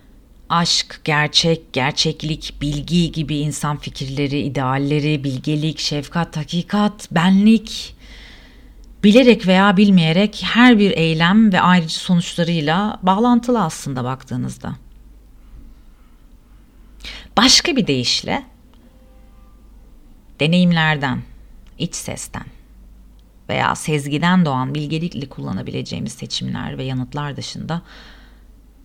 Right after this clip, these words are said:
aslında hiçbir şey elimizde değil. Bu elinizde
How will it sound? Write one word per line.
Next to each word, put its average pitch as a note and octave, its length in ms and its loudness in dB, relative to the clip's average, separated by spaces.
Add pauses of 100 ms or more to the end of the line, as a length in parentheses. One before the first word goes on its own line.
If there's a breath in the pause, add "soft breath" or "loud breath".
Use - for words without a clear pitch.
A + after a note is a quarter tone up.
(240)
aslında D#3+ 580 -8 (1500)
hiçbir - 280 -14
şey - 240 -6
elimizde C#3 400 -8
değil. B2+ 320 -10 (1300 loud breath)
Bu - 120 -4
elinizde D#3+ 640 -2